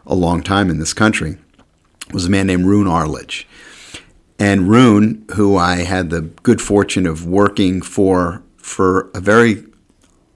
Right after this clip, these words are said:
small window of his career, um, he came up with the idea of these up close and personals, these stories.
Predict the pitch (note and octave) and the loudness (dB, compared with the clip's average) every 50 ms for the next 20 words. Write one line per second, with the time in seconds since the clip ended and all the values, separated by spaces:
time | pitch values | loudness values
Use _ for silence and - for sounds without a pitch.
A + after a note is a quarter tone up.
0 | _ _ _ - - - - - G#2 G2+ G2+ G2 F#2 F2+ E2 E2 E2+ F#2+ G2 F#2+ | _ _ _ -4 -4 -2 0 2 2 4 4 4 4 2 0 0 -2 -2 -2 -2
1 | F2+ F2 E2 D#2 D#2 D#2+ - - - - - - - _ _ _ _ _ _ _ | -2 -2 -2 -4 -6 -8 -10 -14 -20 -20 -20 -20 -20 _ _ _ _ _ _ _
2 | - - - - A2+ A2 - - - F2+ D2+ C2 C2 B1 - - - - _ _ | -12 -6 0 2 2 2 2 0 -2 -2 -2 -2 -4 -8 -10 -12 -14 -18 _ _
3 | _ _ _ _ _ - D2+ D2+ D2 D#2 D#2+ D#2 E2 F#2 G#2 - - _ _ _ | _ _ _ _ _ -10 -8 -6 -6 -6 -6 -8 -8 -8 -10 -14 -18 _ _ _
4 | _ _ _ _ _ _ _ _ _ _ - - _ _ _ _ _ _ _ _ | _ _ _ _ _ _ _ _ _ _ -20 -20 _ _ _ _ _ _ _ _
5 | _ _ _ _ _ _ _ _ _ _ _ _ - - A2+ A#2+ C3+ D#3 E3+ D3+ | _ _ _ _ _ _ _ _ _ _ _ _ -8 -2 2 4 4 4 4 2
6 | - - - - - - A2+ A2 G#2 F#2 F2 - - G2 F#2+ F#2 G2 F#2+ G2 F#2+ | -4 -6 -12 -12 -6 -2 0 0 2 0 0 -2 -4 -4 -2 -2 0 0 2 0
7 | F2+ D#2+ F2+ F2+ F2 F#2 - - F#2 F2+ D2+ - F#2 F2+ F2 E2+ - - - _ | 0 0 -2 -2 -2 -2 -2 -2 -4 -4 -4 -4 -6 -6 -6 -6 -8 -14 -20 _
8 | _ _ _ _ _ _ _ _ _ _ _ _ _ _ F#2+ G2+ - - - - | _ _ _ _ _ _ _ _ _ _ _ _ _ _ -2 -2 -2 -2 -2 2
9 | G2+ F#2+ G2 - G#2 G2 - - C3 C#3+ - - D#2+ C#2+ B1 - - - E2 E2+ | 2 2 2 0 -2 -2 -2 0 0 0 0 -2 -4 -6 -8 -10 -8 -6 -6 -4
10 | - - - - A#2 A2+ A#2+ - - - - - - - - | -4 -4 -2 0 0 2 2 0 -2 -4 -6 -12 -14 -16 -16